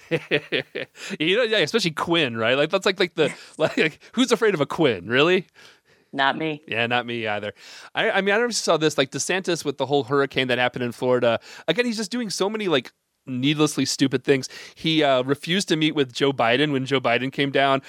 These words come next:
Speaker 1: which, again, it's, it's traditionally something that's not even, like, controversial. Like, i-, if, if a natural disaster hits a state, the politician, the governor meets with the president 'cause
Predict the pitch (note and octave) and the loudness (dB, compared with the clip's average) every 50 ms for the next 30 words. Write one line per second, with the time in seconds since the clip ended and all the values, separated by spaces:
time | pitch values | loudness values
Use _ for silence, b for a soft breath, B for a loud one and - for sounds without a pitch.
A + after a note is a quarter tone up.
0 | B B - F3 - G#3+ G#3+ F#3+ F#3 - - F#3 E3+ - - - G#3 B3+ D4 - | B B -2 -2 0 2 2 0 0 0 -2 -2 -2 -2 -4 -4 -4 -2 -2 -2
1 | A3+ F#3+ - G#3 F#3 F#3 E3 D3 D3 - E3 D#3+ E3+ F3+ F3+ E3+ E3 D#3 D3+ C#3+ | -2 -2 -2 -2 -2 0 0 -2 -2 -2 -2 -2 0 0 -2 -4 -4 -2 0 0
2 | C3+ B2+ A#2 - - b b b b b b _ _ _ _ _ _ - - G3+ | 0 0 0 -4 -10 b b b b b b _ _ _ _ _ _ -2 0 0
3 | F#3 D#3+ - D3+ D3 D#3 C3+ - - A#2+ A#2+ A#2 A#2 - - D3+ D3 C#3+ D3 D3 | 0 0 -2 -2 0 0 0 0 -2 -4 -4 -2 -4 0 0 0 2 2 2 0
4 | F3 D3+ D3 C3+ C#3 C3+ C#3+ E3+ G3 F#3+ - F#3 E3+ D#3 C#3+ C#3+ D3 C#3 C#3+ - | 0 -2 -2 -2 -2 0 2 0 0 2 0 -2 -2 -2 0 2 2 2 2 0
5 | - C#3 D3 C#3 - C#3 - - D#3 D3 C#3 C3 B B B B B - C#3+ C#3+ | 0 0 0 -2 -2 -4 -2 0 2 2 2 0 B B B B B -2 0 0
6 | - - E3 D3+ D3+ D3 - D#3 C#3+ - D#3 D3 C#3+ C3+ D3 D3 C#3+ C#3+ C#3+ C#3+ | 2 2 2 2 2 2 2 -2 -2 -2 -2 -4 -4 0 0 0 2 2 0 -2
7 | C3+ C#3+ C#3 - - C#3 - D#3 - A#3 A#3+ G#3+ E3+ D#3 C#3 C3 C3+ - D3+ C#3+ | -2 -2 -4 -4 -4 -6 -6 -4 0 0 0 2 0 0 -2 -4 0 0 0 0
8 | C3+ | 0